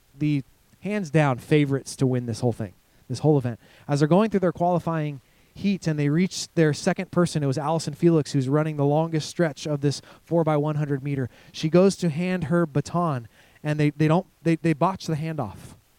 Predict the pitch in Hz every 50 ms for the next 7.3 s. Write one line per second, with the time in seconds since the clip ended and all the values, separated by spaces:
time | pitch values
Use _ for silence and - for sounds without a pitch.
0 | _ _ _ _ _ - 151 151 156 139 151 147 - 156 180 185 180 170 131 127
1 | 147 156 170 151 - - - - 143 143 131 110 156 170 - - - 147 135 139
2 | 143 147 151 143 139 143 131 - 147 151 165 185 - - 170 156 - 151 - 165
3 | 170 156 139 143 139 160 165 156 147 143 - - 170 160 165 165 165 156 143 131
4 | 147 147 143 139 135 135 139 151 165 180 185 170 143 147 139 131 127 - - 147
5 | 143 135 127 - 120 98 90 - - _ _ _ _ - _ _ _ _ _ _
6 | _ _ _ - 143 135 135 123 131 123 123 143 147 156 - - 135 135 127 131
7 | - 135 131 120 110